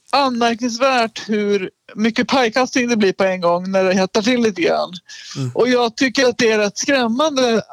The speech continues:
Speaker 1: att se vissa kanaler och vissa tidningar till och med som man trodde var bättre rustade för sånt här, hur de beter sig nu. Så jag håller mig till, eh,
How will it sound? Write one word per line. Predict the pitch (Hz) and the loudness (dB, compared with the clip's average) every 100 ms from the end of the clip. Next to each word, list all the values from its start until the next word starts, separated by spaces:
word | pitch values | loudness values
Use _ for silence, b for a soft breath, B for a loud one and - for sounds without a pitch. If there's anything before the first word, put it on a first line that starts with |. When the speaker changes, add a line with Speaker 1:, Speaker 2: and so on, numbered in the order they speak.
| 156 214 | -2 -2
Speaker 1:
att | 214 | -2
se | - 214 208 | -2 0 0
vissa | 214 196 185 | 0 -2 -2
kanaler | 196 190 180 180 180 | -2 0 2 2 2
och | 180 190 | 2 0
vissa | 190 - 185 185 185 - - | 0 0 2 2 0 -4 -8
tidningar | - 247 202 233 370 | -2 0 2 2 0
till | 403 190 | 0 0
och | 185 | 2
med | 185 185 156 | 2 0 -2
som | 202 | -2
man | 185 | 0
trodde | 190 196 180 | 0 0 0
var | 180 180 175 - | 2 2 2 -2
bättre | 170 196 185 - 180 - | -4 -2 -2 0 0 0
rustade | - 190 185 165 170 | 0 0 0 0 0
för | 170 | 0
sånt | 180 185 | 0 0
här, | 170 165 175 B B B B B - | 2 0 -2 B B B B B -2
hur | 226 | 0
de | 233 | 2
beter | 220 240 269 269 | 0 2 0 2
sig | 247 | 0
nu. | 190 | 0
Så | 180 | 2
jag | 254 277 | 2 2
håller | 262 302 311 320 | 2 2 2 0
mig | 311 302 | 0 0
till, | 294 277 240 226 | 0 0 0 0
eh, | 220 | 0